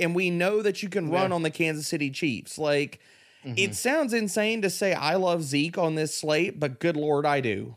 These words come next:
Speaker 2: Well, and I think people won't. Uh, to be
Speaker 1: I
Speaker 2: honest,
Speaker 1: agree.
Speaker 2: sixty-five hundred on FanDuel, I think it makes a lot of sense. Again, you're looking to sort of offset some of the costs of the bigger pieces we want this week, and some of those big pieces, you know, some of the stuff in the Detroit game is on Saturday. Same thing with Jefferson and Chase. So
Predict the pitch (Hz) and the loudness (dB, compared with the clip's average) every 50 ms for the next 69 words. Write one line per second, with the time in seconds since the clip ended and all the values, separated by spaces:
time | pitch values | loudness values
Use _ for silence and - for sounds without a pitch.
0 | _ _ - 269 269 262 254 254 240 233 214 214 202 190 180 180 202 196 156 139 | _ _ -2 -2 -2 0 0 -2 0 2 2 2 2 2 2 2 0 -2 -2 -4
1 | 123 117 - - 175 170 180 196 175 131 117 123 165 208 190 - - - - - | -12 -14 -8 -4 -4 -2 0 0 0 0 0 0 0 0 -2 -4 -8 -14 -18 -20
2 | _ _ _ _ _ - 117 120 120 123 120 113 113 - - 104 117 113 113 127 | _ _ _ _ _ -2 0 2 2 4 2 2 0 -2 -6 -4 -2 0 2 2
3 | 135 127 135 165 202 240 240 180 185 170 175 160 135 156 160 147 151 139 123 113 | 2 2 2 2 2 2 0 -2 -2 0 0 0 0 0 -2 0 0 0 0 0
4 | 98 - 117 123 151 165 143 120 113 110 110 110 - 117 117 117 123 117 - 107 | -2 -2 -2 -2 -2 -2 -2 0 0 0 0 0 -2 -4 -2 -2 -4 -4 -4 -6
5 | 104 101 127 151 143 123 - 131 156 165 104 - - - _ - - 120 139 151 | -2 -2 -2 -2 -2 -2 -2 -2 0 -2 -2 -4 -8 -14 _ -10 -8 -4 -2 -2
6 | 147 131 131 135 139 120 143 135 127 123 135 120 117 113 - - - 127 131 131 | -2 -2 -2 -2 0 0 0 -2 -2 -2 -2 -2 -2 -2 -4 -4 -2 0 0 0
7 | - - 131 113 - 120 117 110 107 - 127 120 120 113 - 110 110 101 110 110 | 0 -2 -2 -2 -2 -4 -4 -4 -4 -2 0 0 0 0 -2 -4 -4 -2 -2 0
8 | 113 110 - - 120 107 - 104 95 98 95 98 127 147 160 156 117 101 - 101 | -2 -2 -2 -2 -4 -2 -2 -4 -4 -4 -4 -2 -2 -2 -2 -2 -4 -4 -2 -2
9 | 101 104 110 107 101 98 - - - - - - 170 160 156 147 143 139 135 127 | -4 -2 -2 -4 -6 -6 -10 -16 -18 -12 -6 -2 0 2 4 4 4 4 2 2
10 | 113 135 127 117 110 139 143 123 135 135 123 110 107 123 127 117 110 110 104 - | 2 0 0 0 0 -2 -2 0 -2 -2 -2 -4 -2 -2 0 0 0 -2 -2 -4
11 | 104 101 101 101 92 - 113 98 - 104 101 95 90 - - 208 208 180 - 185 | -4 -4 -6 -6 -4 -2 -4 -2 -2 -4 -6 -6 -6 -6 -4 -2 -2 -2 -2 -2
12 | 185 180 175 175 175 165 165 160 139 - - 151 - - 208 214 - 180 180 180 | 0 0 2 0 0 0 -2 -2 -4 -6 -10 -12 -10 -10 -8 -6 -4 -2 0 0
13 | 175 175 170 170 170 170 170 170 165 139 127 131 123 117 113 117 110 110 104 - | 0 0 0 0 0 0 2 0 0 -2 -2 -4 -4 -4 -4 -4 -4 -4 -4 -2
14 | 120 117 110 - 113 - - 120 117 117 117 107 - 98 107 98 95 - - 165 | -2 -2 -2 -4 -4 -4 -2 -2 0 0 -2 -2 -4 -4 -6 -6 -4 -4 -2 0
15 | 170 165 156 - - 131 123 113 | 0 0 0 0 -2 -2 -2 -4